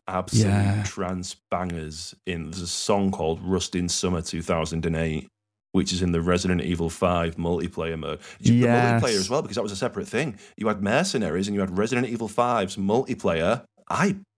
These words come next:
Speaker 1: obsessed that, like, online.
Speaker 2: Yeah, man.
Speaker 1: Did you play that?
Speaker 2: To-, totally, yeah.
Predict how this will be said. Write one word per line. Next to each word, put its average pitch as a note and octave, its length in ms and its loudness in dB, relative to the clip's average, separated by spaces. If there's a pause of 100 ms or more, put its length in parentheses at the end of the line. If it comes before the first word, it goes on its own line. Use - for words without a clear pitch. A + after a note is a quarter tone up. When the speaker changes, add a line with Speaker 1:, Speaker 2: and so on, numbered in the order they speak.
(140)
Speaker 1:
obsessed - 540 0
that, A2+ 340 -2 (180)
like, G2+ 220 -2
online. A2 440 2
Speaker 2:
Yeah, D3+ 340 4
man. B2 220 4
Speaker 1:
Did F3+ 60 4
you D3+ 60 -2
play G3+ 220 0
that? D2 400 -4
Speaker 2:
To-, - 300 4 (100)
totally, B2+ 460 4
yeah. C3+ 240 4